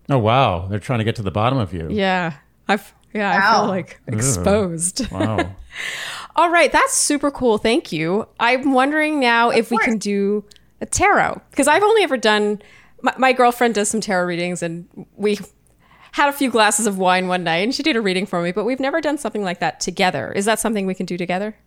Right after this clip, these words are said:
Speaker 3: Uh, yeah, I have my cards
Speaker 2: Yay.
Speaker 3: right here.
Speaker 2: Awesome.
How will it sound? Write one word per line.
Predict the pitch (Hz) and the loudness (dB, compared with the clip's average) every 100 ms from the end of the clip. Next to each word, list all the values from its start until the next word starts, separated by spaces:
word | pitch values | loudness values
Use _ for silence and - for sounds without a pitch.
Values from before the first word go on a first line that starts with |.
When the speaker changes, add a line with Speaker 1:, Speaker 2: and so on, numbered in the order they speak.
| _ _ _ - | _ _ _ -4
Speaker 3:
Uh, | 196 190 | 0 2
yeah, | 233 - - - | 0 -4 -12 -10
I | |
have | 202 208 202 - | -6 -4 -6 -8
my | 185 180 - - | -6 -6 -10 -10
cards | 220 202 - - | -10 -10 -14 -12
Speaker 2:
Yay. | 277 | -6
Speaker 3:
right | 262 240 196 _ _ - | -6 -6 -10 _ _ -12
here. | 202 | -8
Speaker 2:
Awesome. | 196 220 160 139 | -6 -8 -8 -10